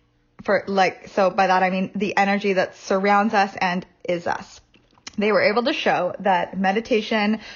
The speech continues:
focused attention, and consciousness was able to predict the pattern of the actual wave, i e, like, going through one slit versus two slits. So they're, like, shooting these quantum waves out,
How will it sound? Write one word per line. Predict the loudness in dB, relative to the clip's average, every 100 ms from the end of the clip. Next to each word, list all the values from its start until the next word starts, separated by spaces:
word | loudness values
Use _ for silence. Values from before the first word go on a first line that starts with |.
| -8
focused | 0 0 0 -2
attention, | -2 0 0 0 0 0 0
and | -2 -4
consciousness | -4 -2 -2 -2 -4 -2 -2 -4 -16 -20 -6
was | -6 0
able | 0 2 2
to | 0 -12
predict | -4 -2 -2 -2 -4 -6 -4
the | -4
pattern | 0 2 2 2 0
of | 0 -2
the | -2
actual | 0 0 0 -2 0
wave, | 0 0 0
i | 0
e, | 0 -4 -2 0
like, | 0 0 -6 -20 -4
going | 0 2 0
through | 0 2 2 2 -4 _ -12
one | -6 0 0 0
slit | -2 0 0 0
versus | -2 0 -2 -4 -8 -18
two | -8 -6 -6
slits. | -6 -8 -6 -4
So | -2
they're, | 0
like, | -2 -4
shooting | -8 -4 -2 0
these | -2 -4
quantum | -4 -2 0
waves | 0 0 0
out, | 0 0 -2